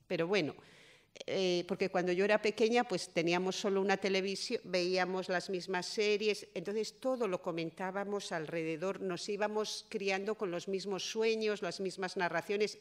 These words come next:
a ver, totalmente patriarcales, es verdad. Todas eran como Ulises, pero podíamos entonces desarrollar el espíritu crítico y si ahora cada uno ve unos contenidos, como se llama,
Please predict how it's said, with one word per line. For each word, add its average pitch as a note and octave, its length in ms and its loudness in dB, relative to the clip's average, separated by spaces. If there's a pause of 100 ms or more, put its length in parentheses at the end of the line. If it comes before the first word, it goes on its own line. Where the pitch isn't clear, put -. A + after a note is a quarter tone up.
a E3+ 100 2
ver, E3+ 160 0
totalmente G3 540 0
patriarcales, E3+ 920 2
es - 180 -4
verdad. C#3 340 -2 (500)
Todas D4 480 4
eran G#3 200 2
como F3 240 -2
Ulises, D3+ 640 -6 (340)
pero C#4+ 360 4 (560)
podíamos G3 580 0
entonces G#3 340 -4
desarrollar F#3 560 -2
el F#3+ 120 -2
espíritu G3+ 460 -6
crítico G#3+ 440 -4
y - 200 -8
si - 180 -6
ahora G3 440 0
cada E3 240 -2
uno G3+ 240 0
ve G3+ 140 0
unos G3+ 280 -2
contenidos, G#3+ 920 -2
como E3 220 -8
se E3+ 180 -4
llama, G3 400 0